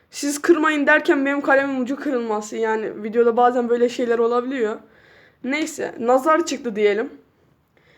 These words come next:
Evet, şimdi, e, şu teli ortadan ikiye böleceğim. Yani şöyle ayarlayayım.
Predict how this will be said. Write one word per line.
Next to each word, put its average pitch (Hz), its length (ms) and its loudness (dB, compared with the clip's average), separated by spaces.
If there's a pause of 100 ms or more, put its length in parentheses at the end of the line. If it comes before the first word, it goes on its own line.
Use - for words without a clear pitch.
(160)
Evet, 226 280 0
şimdi, 311 640 -4
e, 214 320 0
şu 240 180 -4
teli 262 360 2
ortadan 254 500 0
ikiye 254 340 2
böleceğim. 208 440 0 (520)
Yani 214 380 -4
şöyle 220 680 0
ayarlayayım. 220 800 -6